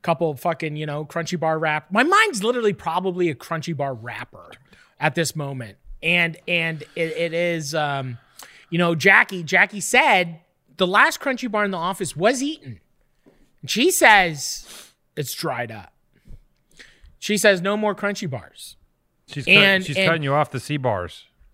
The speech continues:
Speaker 1: She's cutting me off. I'm getting cut off. I'm getting cut off of the Crunchy Bars.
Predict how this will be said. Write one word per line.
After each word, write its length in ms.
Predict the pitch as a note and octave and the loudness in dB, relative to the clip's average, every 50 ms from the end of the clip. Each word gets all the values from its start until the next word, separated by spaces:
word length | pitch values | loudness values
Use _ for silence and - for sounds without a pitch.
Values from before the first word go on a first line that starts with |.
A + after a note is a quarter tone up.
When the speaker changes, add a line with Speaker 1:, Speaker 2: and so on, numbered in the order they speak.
| _ _ _ - - - - - - - | _ _ _ -20 -20 -20 -20 -20 -12 -8
Speaker 1:
She's 240 | - - F#3+ E3+ | -4 -4 -2 0
cutting 240 | - - A#3 C#4 C#4 | 4 4 4 4 4
me 80 | C4 C4 | 0 -4
off. 240 | C4 B3+ A#3+ A#3 G3 | -2 -2 -2 -2 -2
I'm 80 | G#3+ G#3 | -2 -2
getting 180 | B3+ A#3+ A#3 | -2 -2 -4
cut 280 | - - B3 C#4+ D4 C#4+ | -2 0 2 2 4 4
off. 680 | C4 C4 B3 A3+ G3 D#3 D3+ E3 - - - - _ _ | 4 4 4 4 4 4 2 -2 -6 -10 -16 -20 _ _
I'm 100 | E3+ F#3 | -6 -4
getting 200 | G3+ A#3+ G#3+ F#3+ | -4 -4 -4 -8
cut 260 | - - - E4 E4 | -8 -4 -2 0 0
off 260 | D#4 D4 C#4+ C#4 C4 - | 2 2 2 0 0 -2
of 140 | B3 G#3 | -6 -6
the 80 | - F#3+ | -6 -6
Crunchy 340 | - G#3+ G#3 G3+ - F3+ C3 | -6 -4 -6 -4 -6 -6 -8
Bars. 440 | B2 A2 G#2 A#2 C#3 - - - | -8 -10 -10 -12 -12 -12 -12 -12